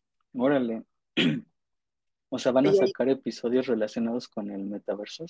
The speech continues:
Speaker 1: con los metaversos.
Speaker 2: Exacto. Ajá, y hay otra que se llama Inteligencia Artificial,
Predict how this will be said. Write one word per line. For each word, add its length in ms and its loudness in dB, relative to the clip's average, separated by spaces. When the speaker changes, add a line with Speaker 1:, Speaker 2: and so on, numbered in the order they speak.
Speaker 1:
con 100 -8
los 100 -8
metaversos. 300 -4
Speaker 2:
Exacto. 560 -2
Ajá, 500 6
y 100 8
hay 120 8
otra 260 2
que 60 -6
se 140 -2
llama 260 2
Inteligencia 720 -2
Artificial, 920 -2